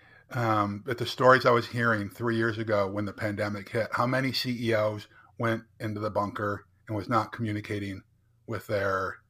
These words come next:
team members. This is not an exaggeration. In that first month, I'll bet you I got a dozen link-, this, this is just LinkedIn, one social media platform, a dozen LinkedIn messages from people who are employees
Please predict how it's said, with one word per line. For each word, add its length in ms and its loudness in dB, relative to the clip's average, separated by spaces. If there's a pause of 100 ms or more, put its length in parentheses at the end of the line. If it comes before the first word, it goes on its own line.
(160)
team 220 -4
members. 460 -10 (1200)
This 200 -2
is 80 -4
not 180 10
an 60 6
exaggeration. 800 4
In 60 0
that 200 2
first 280 4
month, 260 4
I'll 140 0
bet 240 4
you 200 4
I 120 4
got 440 2
a 100 -6
dozen 580 2 (500)
link-, 360 0
this, 160 2
this 160 4
is 60 -6
just 260 2
LinkedIn, 440 4
one 160 4
social 260 2
media 160 0
platform, 540 -2 (560)
a 60 -2
dozen 400 4
LinkedIn 240 0
messages 640 0 (360)
from 600 2 (340)
people 320 -2
who 100 -2
are 120 4
employees 1000 -2